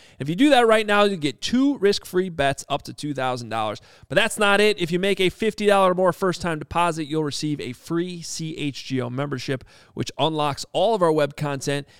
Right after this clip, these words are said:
and you'll even get a free shirt of your choice from the C H G O locker. So that's two thousand dollars in free bets,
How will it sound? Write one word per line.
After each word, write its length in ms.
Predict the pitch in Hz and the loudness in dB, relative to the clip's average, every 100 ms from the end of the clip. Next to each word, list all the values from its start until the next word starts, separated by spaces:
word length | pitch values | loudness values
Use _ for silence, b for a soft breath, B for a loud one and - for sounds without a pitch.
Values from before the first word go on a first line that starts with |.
| b | b
and 280 | - 151 170 | -8 -4 -2
you'll 120 | 165 - | -2 -2
even 300 | 160 156 143 | -4 -4 -2
get 200 | 151 - | -2 -4
a 120 | 131 | -8
free 280 | - 160 156 | -8 -6 -6
shirt 380 | - 156 151 | -4 -4 -4
of 120 | - 127 | -6 -8
your 180 | 135 135 | -6 -6
choice 400 | - 117 117 - | -8 -6 -6 -8
from 240 | 131 123 | -10 -8
the 60 | 120 | -8
C 300 | - 131 110 | -6 -6 -4
H 280 | 120 - | -8 -10
G 200 | - 117 | -12 -8
O 120 | 113 95 | -8 -8
locker. 460 | 107 98 - 107 | -10 -12 -14 -16
So 160 | - 120 | -14 -10
that's 180 | 117 - | -10 -8
two 220 | - 285 | 0 2
thousand 340 | 294 240 220 | 4 2 2
dollars 320 | 226 226 226 196 | 4 4 4 2
in 80 | |
free 220 | 180 214 214 | -2 -2 2
bets, 380 | 214 208 - | 2 2 -2